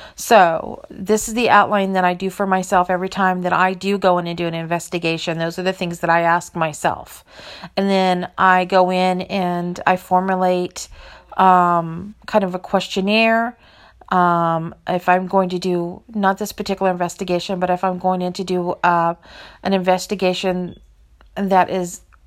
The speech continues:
differently related, I will do a questionnaire so that I can f-,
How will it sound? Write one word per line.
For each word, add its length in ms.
differently 480
related, 640
I 120
will 160
do 240
a 80
questionnaire 760
so 160
that 320
I 160
can 320
f-, 160